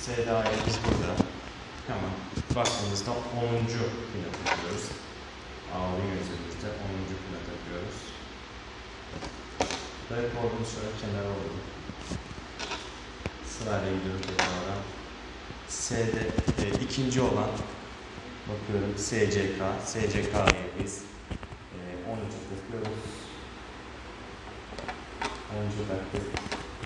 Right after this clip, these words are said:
Sıra hemen dördüncü olan mosi'de, yani üçüncü olan,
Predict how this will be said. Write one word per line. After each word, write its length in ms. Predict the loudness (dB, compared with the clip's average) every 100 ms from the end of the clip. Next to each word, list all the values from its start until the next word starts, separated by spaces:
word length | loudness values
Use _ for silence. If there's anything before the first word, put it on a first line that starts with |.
| -8 -10 -8
Sıra 380 | -4 0 2 2
hemen 500 | 2 0 -2 0 0 0
dördüncü 520 | 2 2 2 0 2
olan 280 | 2 2 0 -2 -4 -4
mosi'de, 440 | -2 -2 0 2 0 0 0 0 0 -4 -8 -8 -10 -10 -10 -10 -6
yani 140 | -4 -4 -2
üçüncü 280 | 0 4 4
olan, 240 | 4 2